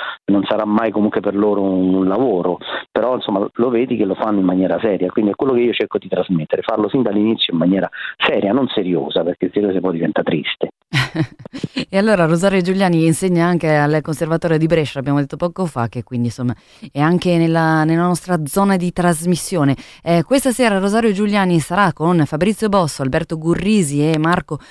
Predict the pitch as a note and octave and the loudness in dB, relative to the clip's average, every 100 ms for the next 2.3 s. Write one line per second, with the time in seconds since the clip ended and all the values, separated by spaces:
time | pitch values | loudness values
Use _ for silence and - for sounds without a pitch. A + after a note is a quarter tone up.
0 | - E3+ F3+ G3 F#3 D3+ - F3 D3 C#3 | -12 0 2 2 0 0 -2 0 0 0
1 | F#3+ G#3 D#3+ C3+ C3 D3 D3+ C#3+ C#3+ B2+ | 0 2 0 -2 -6 -2 0 2 2 2
2 | B2+ C3 C3 | 0 0 -2